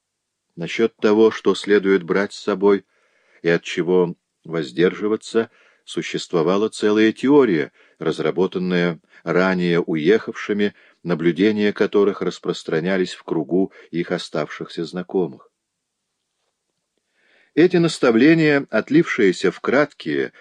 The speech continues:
непререкаемые указания — с такой отчётливостью стояли в голове у Антонины Александровны, что она воображала, будто слышит их со двора вместе с чириканьем воробьёв и шумом играющей детворы,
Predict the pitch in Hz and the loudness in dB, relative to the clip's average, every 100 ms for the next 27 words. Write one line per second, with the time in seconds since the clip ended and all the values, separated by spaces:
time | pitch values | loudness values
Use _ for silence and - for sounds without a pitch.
0 | - - 87 110 113 110 110 - 123 110 | -20 -12 -4 -2 2 2 2 2 0 2
1 | 90 80 78 87 - 73 76 76 78 85 | 0 -2 -2 -4 -4 -2 0 -2 -4 -10
2 | 185 _ _ _ - 98 - 196 101 - | -12 _ _ _ -6 -6 0 2 2 0
3 | - 104 104 98 101 - 92 - 92 87 | 2 2 2 -4 -6 -6 -8 -4 0 0
4 | 95 87 76 85 85 82 87 - - _ | 2 0 -2 -2 0 2 0 -2 -16 _
5 | 80 78 82 78 73 71 - - 123 107 | -4 -4 -4 -4 -4 -6 -6 -4 -4 -4
6 | 85 - 85 104 104 95 82 87 90 131 | -6 -6 -4 -2 -4 -4 -2 -2 0 -2
7 | 123 98 101 - 98 - 120 131 117 110 | 0 0 -2 -6 -6 -4 -4 -4 -4 -4
8 | 101 - 90 80 82 110 151 - - _ | -4 -4 -4 0 0 2 0 -2 -18 _
9 | - 90 95 - - 82 73 - 92 87 | -8 -2 -2 -2 -2 -2 -2 -6 -4 -4
10 | - 76 71 71 71 71 76 90 143 - | -4 -6 -6 -4 -2 -2 -2 2 2 2
11 | _ - _ 90 - 127 131 123 110 104 | _ -20 _ -6 -4 -4 -4 -4 -4 -2
12 | 117 113 107 - 104 110 113 113 87 - | 0 0 -2 -8 -6 -6 -4 -2 -2 -6